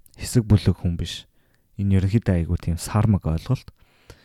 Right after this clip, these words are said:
За, тэгээд соёл болон түүхээр өвлөгцөө одоо маш зүйл, маш олон зүйл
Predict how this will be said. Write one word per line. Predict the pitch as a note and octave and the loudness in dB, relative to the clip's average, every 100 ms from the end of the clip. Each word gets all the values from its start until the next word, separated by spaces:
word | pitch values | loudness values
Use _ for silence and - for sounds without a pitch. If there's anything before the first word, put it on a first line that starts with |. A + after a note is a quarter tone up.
| _ _ _ _ | _ _ _ _
За, | F#2+ | -8
тэгээд | - A2+ | -2 0
соёл | - - A#2 C3+ - | 0 2 6 6 6
болон | - C#3+ - C3 | 4 4 4 2
түүхээр | - A#2 B2 G#2 | 4 4 4 4
өвлөгцөө | F2+ - - G2+ F#2 | 2 -2 -4 -2 -2
одоо | E2+ E2 | -4 -6
маш | E2 - - | -8 -12 0
зүйл, | A2 - - - - | 0 0 -8 -20 -4
маш | G#2+ A2 | 0 2
олон | F#2+ - F2+ - _ - | 2 0 -4 -8 _ 2
зүйл | F2 | 4